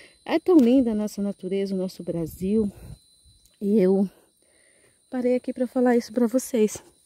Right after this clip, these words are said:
que eu fico muito triste. Lá em Bertioga mesmo, tem o nosso amigo barqueiro que leva a gente pra atravessar pra ilha, que às vezes a gente vai pescar numa ilha lá.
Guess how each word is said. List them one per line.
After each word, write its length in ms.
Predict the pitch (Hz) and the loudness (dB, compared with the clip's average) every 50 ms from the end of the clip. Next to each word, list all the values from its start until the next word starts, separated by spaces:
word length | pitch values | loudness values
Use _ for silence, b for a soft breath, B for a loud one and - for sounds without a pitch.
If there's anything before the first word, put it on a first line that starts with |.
| B B B B B B B B B | B B B B B B B B B
que 80 | B - | B -10
eu 60 | 247 | -8
fico 220 | - 254 - - | -8 -8 -8 -6
muito 220 | 233 233 - - 262 | -4 -4 -4 -4 -8
triste. 380 | - - 208 208 208 - - | -10 -8 -10 -10 -8 -6 -6
Lá 120 | 208 208 214 | -4 -4 -2
em 60 | 214 | -2
Bertioga 520 | 202 226 220 - - 247 233 240 240 247 | -4 -4 -6 -6 -6 -8 -6 -4 -4 -4
mesmo, 580 | 233 214 208 208 226 220 220 185 170 170 175 160 b b b b b _ _ _ - - _ | -2 -2 0 0 0 0 -2 -4 -8 -12 -12 -14 b b b b b _ _ _ -20 -20 _
tem 100 | - 214 | -10 -8
o 60 | 220 | -6
nosso 280 | 220 208 202 - - 214 | -6 -6 -8 -10 -10 -8
amigo 520 | 190 175 175 190 202 214 175 165 180 170 _ - - _ b b b b b b b b b b b b | -6 -6 -4 -4 -6 -6 -8 -10 -12 -14 _ -20 -20 _ b b b b b b b b b b b b
barqueiro 640 | - 185 175 175 - - - 214 220 196 160 214 196 B B B B | -10 -8 -8 -8 -8 -6 -4 -2 -2 0 -2 -4 -6 B B B B
que 120 | - - 208 | -6 -2 0
leva 240 | 196 202 185 185 | 2 2 2 0
a 40 | 190 | -2
gente 360 | 165 - 196 196 196 190 - | -2 -2 0 0 0 -2 -4
pra 80 | - 202 | -10 -14
atravessar 440 | 185 - 190 165 180 196 - 196 180 | -10 -8 -8 -8 -8 -8 -8 -10 -10
pra 200 | - - 185 160 | -8 -8 -8 -6
ilha, 360 | 165 185 196 196 196 190 185 _ _ B B B B B B B B B B | -6 -4 -4 -4 -4 -4 -6 _ _ B B B B B B B B B B
que 80 | - 214 | -6 -4
às 60 | 185 | -4
vezes 160 | 180 196 180 | -2 -2 -4
a 20 | 196 | -4
gente 140 | 196 190 - | -4 -4 -4
vai 100 | 190 180 | -6 -6
pescar 300 | - 185 - - 196 180 | -8 -10 -10 -10 -8 -6
numa 260 | 185 180 175 170 165 | -4 -2 -2 0 -2
ilha 240 | 175 185 165 180 165 | -2 -2 -4 -4 -6
lá. 240 | 156 151 160 175 | -6 -8 -10 -12